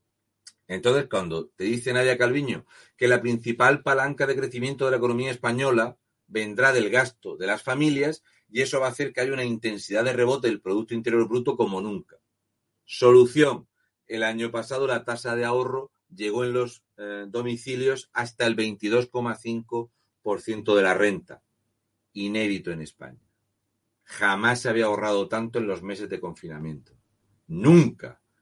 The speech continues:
La gente, claro, si no había tampoco dónde gastarlo, y eso que se,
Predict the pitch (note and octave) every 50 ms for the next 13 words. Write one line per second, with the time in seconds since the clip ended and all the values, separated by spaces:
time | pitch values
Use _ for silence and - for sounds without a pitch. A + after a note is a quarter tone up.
0 | _ - E2+ E2+ - G2+ G2 - B2 A#2+ A2 A#2 B2 D#3 - - G2 F2+ F#2 F#2
1 | F#2+ G2 F#2+ G2+ F2 - - G2+ F#2+ G#2 G2+ G2 G2+ G#2 F#2+ E2 - - - D#3
2 | D#3+ A#2 - E2+ D#2+ - G2+ - G#2+ - - F2 D#2 D2 -